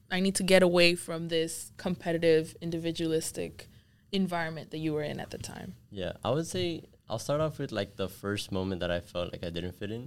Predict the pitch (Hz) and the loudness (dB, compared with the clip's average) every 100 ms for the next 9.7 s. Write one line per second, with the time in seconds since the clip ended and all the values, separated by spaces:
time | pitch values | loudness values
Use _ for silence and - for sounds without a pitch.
0 | 156 - 214 196 190 131 165 156 107 113 | -14 -10 -6 -4 -4 -4 -2 0 0 -2
1 | - 95 92 107 107 - 107 101 90 - | -4 -8 -6 -2 -4 -2 -6 -6 -6 -6
2 | 98 95 107 - _ _ _ _ _ 95 | -6 -4 -6 -12 _ _ _ _ _ -2
3 | 90 87 87 85 85 82 - _ _ _ | 0 0 -2 -4 -6 -12 -18 _ _ _
4 | _ _ 87 90 87 101 98 95 98 101 | _ _ -6 -4 -8 -8 -4 -2 -2 -4
5 | 92 98 98 98 95 95 95 90 87 90 | -4 -2 0 -2 -4 -4 -2 -2 -2 -2
6 | 104 - - - _ _ 85 87 85 85 | -2 -6 -12 -18 _ _ -8 -6 -6 -8
7 | - 95 95 - 98 92 - 107 - 120 | -10 -12 -6 -2 -2 -2 -2 -2 -2 -2
8 | 113 98 98 95 98 98 98 92 92 101 | -2 -2 -2 -2 -2 -2 -2 -2 -2 -4
9 | 98 - 90 90 87 82 | -6 -14 -8 -6 -6 -8